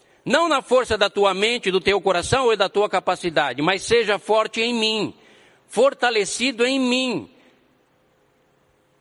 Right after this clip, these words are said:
Essa é a ideia de ser forte. Não é algo que parte do ser humano. É uma consequência dele depender de Deus e ser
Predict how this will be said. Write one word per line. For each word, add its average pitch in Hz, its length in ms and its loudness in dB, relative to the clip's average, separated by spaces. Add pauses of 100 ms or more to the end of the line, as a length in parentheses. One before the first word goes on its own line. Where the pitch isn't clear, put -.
(320)
Essa 208 420 -2
é 208 60 2
a 202 60 0
ideia 196 500 -2
de 170 120 -8
ser 170 300 -4
forte. 135 600 -4 (280)
Não 180 260 0
é 190 240 0 (120)
algo 175 560 0
que 180 200 -4
parte 196 680 -4
do 170 140 -2
ser 170 200 -2
humano. 131 480 -4 (640)
É 180 240 0
uma 190 480 -2 (320)
consequência 202 1120 -2
dele 175 260 0
depender 190 760 0
de 196 120 -6
Deus 175 340 0
e 175 80 -4
ser 170 320 0